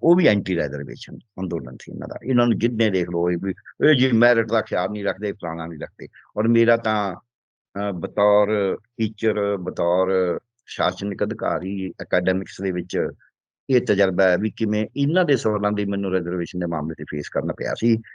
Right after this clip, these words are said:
ਕਦੇ ਮੈਨੂੰ ਬਾਕੀਆਂ ਨੇ ਨਹੀਂ ਕਰੇ ਸੀ ਇਸ ਤਰ੍ਹਾਂ ਦੇ ਸਵਾਲ, ਜਿਵੇਂ ਇਹ ਕਰਦੇ, "ਐਂ ਕਿਉਂ ਕਰਦੇ ਹੋ ਜੀ, ਆਹ ਕਿਉਂ ਕਰਦੇ ਹੋ ਜੀ, ਉਹ ਕਿਉਂ ਦਿੰਦੇ ਹੋ ਜੀ, ਫਲਾਣਾ ਕਿਉਂ ਦਿੰਦੇ ਹੋ ਜੀ।"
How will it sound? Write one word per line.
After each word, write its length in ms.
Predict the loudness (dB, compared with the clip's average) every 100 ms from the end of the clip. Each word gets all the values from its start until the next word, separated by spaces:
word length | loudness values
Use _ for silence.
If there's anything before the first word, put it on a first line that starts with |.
| -20 _ 2
ਕਦੇ 160 | 4
ਮੈਨੂੰ 240 | 4 4 2
ਬਾਕੀਆਂ 380 | -2 -2 -4 -2
ਨੇ 120 | -4
ਨਹੀਂ 120 | -6
ਕਰੇ 200 | -10 -12
ਸੀ 120 | -12 -12
ਇਸ 80 |
ਤਰ੍ਹਾਂ 240 | -12 -12 -12
ਦੇ 100 | -10
ਸਵਾਲ, 240 | -4 -4
ਜਿਵੇਂ 260 | -2 -2 -2
ਇਹ 80 | -2
ਕਰਦੇ, 240 | -4 0
"ਐਂ 200 | 2 0
ਕਿਉਂ 180 | -2 -2
ਕਰਦੇ 280 | -2 -2 -6
ਹੋ 60 |
ਜੀ, 160 | -4 0
ਆਹ 180 | 2 2
ਕਿਉਂ 240 | -2 -6
ਕਰਦੇ 280 | -4 -4 -4
ਹੋ 40 |
ਜੀ, 160 | -6 0
ਉਹ 220 | 2 2
ਕਿਉਂ 200 | 0 -4
ਦਿੰਦੇ 180 | -6 -6
ਹੋ 60 |
ਜੀ, 100 | -6
ਫਲਾਣਾ 380 | -6 -2 0 -2
ਕਿਉਂ 160 | -2 -4
ਦਿੰਦੇ 240 | -4 -6
ਹੋ 40 | -6
ਜੀ।" 160 | -8